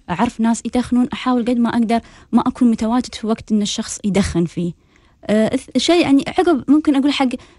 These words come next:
الناس اللي أعرفهم، الأهل، الأصدقاء، إن يساندون-، يساندوني أنا كشخص أدخن، إن أنا خلاص بودر عن التدخين وبمساندتكم.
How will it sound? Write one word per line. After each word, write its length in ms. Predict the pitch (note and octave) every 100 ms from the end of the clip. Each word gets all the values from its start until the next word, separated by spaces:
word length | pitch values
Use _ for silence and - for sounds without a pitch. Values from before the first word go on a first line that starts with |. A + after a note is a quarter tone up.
| -
الناس 260 | B3 D4 -
اللي 140 | B3+
أعرفهم، 500 | A#3+ C4+ B3+ G3+ F3
الأهل، 320 | F#3+ C4 A#3+ G3
الأصدقاء، 720 | F3 F#3 - G#3 - A3 - - _ -
إن 120 | A#3
يساندون-، 840 | A#3 A#3 A#3+ A#3 A#3+ C#4+ C4 A#3+
يساندوني 560 | A#3 - A#3 A#3+ C#4 B3+
أنا 200 | B3 A#3+ -
كشخص 440 | G#3+ G#3 B3 - -
أدخن، 500 | G3+ A#3 - A#3+ C4 - _ -
إن 80 | A3
أنا 160 | G#3+ A#3+
خلاص 320 | A#3+ A3 F#3+
بودر 340 | A3 A3 A3
عن 100 | F3+
التدخين 400 | G#3 G#3 G3+ C4 C#4+
وبمساندتكم. 920 | C4 B3 A3+ G#3+ G3+ F#3+ F3+ - D#3